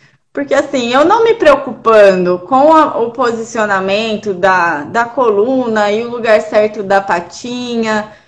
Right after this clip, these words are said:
e milhares de detalhes que são dessa fotografia, que é a fotografia pra competição, que é a fotografia,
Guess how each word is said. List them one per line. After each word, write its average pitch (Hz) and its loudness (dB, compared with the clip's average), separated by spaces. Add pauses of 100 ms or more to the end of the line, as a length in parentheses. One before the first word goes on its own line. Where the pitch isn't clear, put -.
(140)
e 220 -8
milhares 285 2
de 285 -4
detalhes 226 2
que 208 -8
são 202 0
dessa 196 0
fotografia, 196 -2
que 190 -2
é 208 4
a 220 2
fotografia 190 -4
pra 175 -6
competição, 180 -8
que 180 -12
é 185 -4
a 180 -8
fotografia, 175 -8